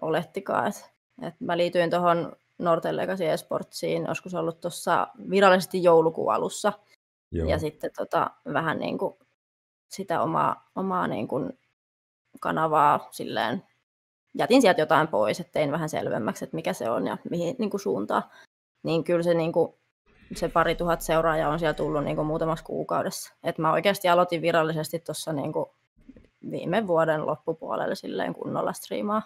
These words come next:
Speaker 1: aktiivisesti. Niin nää on niinku
Speaker 2: Joo.
Speaker 1: kaikki tullut nytte.
Speaker 2: Kuinka paljon sä striimaat?
Speaker 1: No kyllä mä,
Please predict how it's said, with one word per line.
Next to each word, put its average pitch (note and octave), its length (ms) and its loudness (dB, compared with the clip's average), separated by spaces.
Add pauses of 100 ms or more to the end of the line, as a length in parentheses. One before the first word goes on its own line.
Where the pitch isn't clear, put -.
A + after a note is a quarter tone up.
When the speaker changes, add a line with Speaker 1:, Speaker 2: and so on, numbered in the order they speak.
(120)
Speaker 1:
aktiivisesti. - 720 -12 (240)
Niin E3 160 -6
nää D#3+ 100 -2
on D#3 60 -4
niinku G2 140 -2
Speaker 2:
Joo. F2+ 80 0
Speaker 1:
kaikki E2+ 260 -2
tullut - 220 -8
nytte. - 400 -10 (800)
Speaker 2:
Kuinka D#3+ 200 0
paljon G2 200 0
sä E2+ 100 -4
striimaat? D2+ 840 -6 (1400)
Speaker 1:
No G3 80 -2
kyllä A#3 160 10
mä, A#3+ 300 10